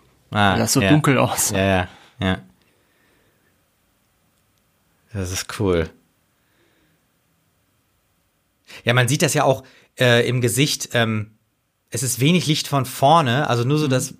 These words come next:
Speaker 1: das, was man wirklich braucht. Die Augen sind ja auch relativ dunkel.
Speaker 2: Mhm.
Speaker 1: Ne, wir, wir haben noch nicht mal ein Augenlicht jetzt gerade.
Speaker 2: Ja.
Speaker 1: Äh,
Speaker 2: Das
Speaker 1: also
Speaker 2: ist
Speaker 1: wir sehen keinen Glanz, sondern es kommt von oben und das, äh, das gibt diesem Ganzen wirklich so eine,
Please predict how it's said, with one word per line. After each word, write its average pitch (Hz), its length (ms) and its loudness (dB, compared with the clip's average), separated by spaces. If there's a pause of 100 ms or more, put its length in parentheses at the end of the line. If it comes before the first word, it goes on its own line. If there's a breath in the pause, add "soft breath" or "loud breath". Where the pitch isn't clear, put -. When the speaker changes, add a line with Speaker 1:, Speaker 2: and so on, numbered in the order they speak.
Speaker 1:
das, 123 200 -2
was 151 180 0
man 139 160 0
wirklich 208 300 0
braucht. 123 360 -2
Die 127 100 -6
Augen 165 300 0
sind 151 140 -4
ja 147 100 0
auch 156 180 0
relativ 170 420 -2
dunkel. 165 500 2
Speaker 2:
Mhm. 254 120 -10 (460 loud breath)
Speaker 1:
Ne, 147 220 -2
wir, 147 260 0
wir 165 300 0
haben 233 100 2
noch 226 80 4
nicht 226 160 2
mal 214 80 4
ein 185 80 2
Augenlicht 202 500 0
jetzt 98 180 -6
gerade. 80 420 -6 (120)
Speaker 2:
Ja. 135 100 4 (480 loud breath)
Speaker 1:
Äh, 143 160 4
Speaker 2:
Das 135 40 4
Speaker 1:
also 143 220 2
Speaker 2:
ist 143 400 -6 (200)
Speaker 1:
wir 160 120 0
sehen 208 260 0
keinen 233 240 0
Glanz, 226 240 2
sondern 156 160 2
es 147 100 -2
kommt 269 220 0
von 240 160 0
oben 233 340 -2
und 123 140 -4
das, 135 180 -6
äh, 151 280 0 (600 loud breath)
das 127 180 -6
gibt - 400 -6
diesem 160 220 -4
Ganzen 175 380 0
wirklich 196 260 0
so 175 120 0
eine, 160 420 0